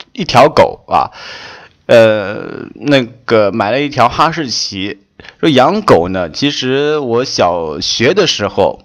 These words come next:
啊，我小，呃，应该是没读小学的时候，家里，家里有买过一，一条狗。后来这个，呃，直到养到这个差不多小学毕业啊，嗯，就没有再养狗了。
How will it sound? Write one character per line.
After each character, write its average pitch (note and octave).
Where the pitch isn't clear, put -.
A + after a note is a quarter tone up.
啊， G2
我 A#2
小， G#2
呃， D#3+
应 G#3
该 A3
是 G3+
没 D3+
读 F3
小 F#2
学 C3
的 D3+
时 A2+
候， -
家 C#3+
里， C3+
家 B2+
里 B2+
有 A#2
买 F2
过 G2+
一， G2+
一 G2+
条 F#2
狗。 -
后 C3+
来 B2+
这 C3
个， G2+
呃， G2
直 A2
到 C3
养 F#2
到 A#2
这 G#2
个 E2+
差 A2+
不 A2
多 A2+
小 F#2+
学 G#2
毕 C3+
业 D#3+
啊， D2
嗯， F2+
就 G#2
没 A2
有 C#3
再 B2+
养 B2
狗 A#2+
了。 -